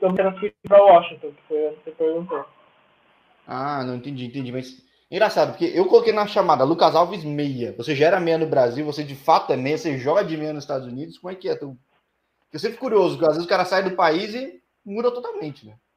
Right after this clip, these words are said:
Speaker 1: É, então, eu aprendi uma coisa no Audax, que, no Pão de Açúcar, na época, né?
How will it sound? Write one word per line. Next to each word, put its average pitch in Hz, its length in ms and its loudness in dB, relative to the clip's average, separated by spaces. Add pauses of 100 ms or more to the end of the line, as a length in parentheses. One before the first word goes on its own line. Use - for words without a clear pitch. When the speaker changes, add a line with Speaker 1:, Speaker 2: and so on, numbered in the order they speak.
(600)
Speaker 1:
É, 196 300 8
então, 175 540 4
eu 208 180 8
aprendi 247 380 4
uma 247 200 4
coisa 226 240 8
no 202 80 2
Audax, 175 520 8 (400)
que, 170 400 -6
no 160 120 -4
Pão 170 160 0
de 170 80 2
Açúcar, 185 380 -2
na 156 120 4
época, 180 260 0
né? 180 220 0